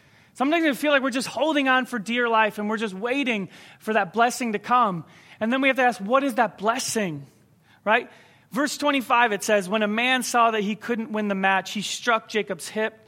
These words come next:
and knocked it out of the joint at the socket." And maybe you feel like that today. Maybe you feel like your hip is out of place and you're holding on for dear life and you're like, "I'm bruised.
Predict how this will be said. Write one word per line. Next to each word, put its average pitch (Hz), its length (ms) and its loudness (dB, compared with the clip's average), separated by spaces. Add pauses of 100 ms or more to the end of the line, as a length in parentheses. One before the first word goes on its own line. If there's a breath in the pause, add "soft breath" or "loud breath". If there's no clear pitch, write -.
(260 loud breath)
and 175 260 -4
knocked 220 280 2
it 208 100 0
out 196 140 4
of 180 80 -8
the 180 80 -6
joint 190 320 -4
at 175 80 -10
the 175 60 -8
socket." 170 500 -2
And 220 160 -2
maybe 294 260 2
you 254 160 0
feel 262 240 -2
like 233 180 -2
that 214 180 0
today. 175 360 -2 (720 soft breath)
Maybe 247 140 2
you 277 80 2
feel 285 180 4
like 247 120 2
your 214 100 0
hip - 300 -2
is 240 120 0
out 226 100 4
of 208 120 -4
place 240 280 2
and 214 60 -2
you're 202 100 -2
holding 277 320 0
on 254 160 4
for 240 120 -10
dear 254 280 -2
life 226 300 2 (300 loud breath)
and 208 60 -4
you're 214 100 2
like, 214 120 4
"I'm 202 200 0
bruised. 214 800 -2